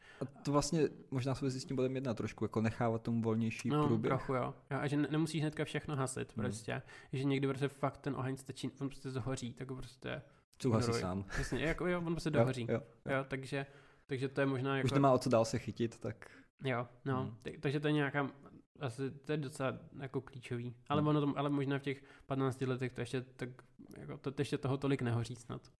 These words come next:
Speaker 2: Takže tehdy je to spíš to nenechat se odradit.
Speaker 1: Poslední dvě věci. Nevím, jestli úplně tato, mm, nebo jak moc to sleduješ, ale v Česku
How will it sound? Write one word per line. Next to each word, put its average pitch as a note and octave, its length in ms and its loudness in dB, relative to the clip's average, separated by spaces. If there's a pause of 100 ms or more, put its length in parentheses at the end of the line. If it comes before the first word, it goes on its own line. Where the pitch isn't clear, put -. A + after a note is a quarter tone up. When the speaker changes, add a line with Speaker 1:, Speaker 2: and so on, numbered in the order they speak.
(240)
Speaker 2:
Takže B2+ 160 -2
tehdy B2+ 200 0
je B2+ 80 2
to B2+ 100 -2
spíš B2 220 -6
to B2 100 -6
nenechat A#2+ 340 -4
se - 100 -12
odradit. B2+ 460 -10 (340)
Speaker 1:
Poslední A2+ 420 2
dvě A#2+ 140 0
věci. A2 440 4 (140)
Nevím, A2+ 300 4
jestli B2+ 300 4
úplně B2+ 520 -2 (100)
tato, B2 580 2 (240)
mm, G2+ 300 0
nebo G#2 160 4
jak G#2+ 100 4
moc A2 180 0
to A#2+ 60 -6
sleduješ, A2+ 480 0
ale G2+ 120 -2
v - 80 -8
Česku C3 540 0